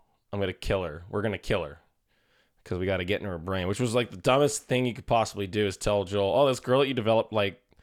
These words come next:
a relationship with, like, a father-daughter relationship, yeah, we're gonna kill her." You shouldn't have said a fucking word. You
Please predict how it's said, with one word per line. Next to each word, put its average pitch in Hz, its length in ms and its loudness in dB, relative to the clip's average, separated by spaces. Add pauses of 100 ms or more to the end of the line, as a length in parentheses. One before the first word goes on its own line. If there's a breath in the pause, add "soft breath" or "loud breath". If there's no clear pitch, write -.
(220 soft breath)
a - 60 0
relationship 107 680 0
with, 127 240 0
like, 101 100 -6
a 95 40 -8
father-daughter 98 480 0
relationship, 98 520 -4
yeah, 117 120 4
we're 123 140 0
gonna 165 160 0
kill - 340 -2
her." 80 180 -6 (880)
You 170 80 -2
shouldn't 240 180 0
have 226 80 0
said 226 160 2
a - 20 0
fucking 208 440 -2
word. 202 320 2
You 90 40 -8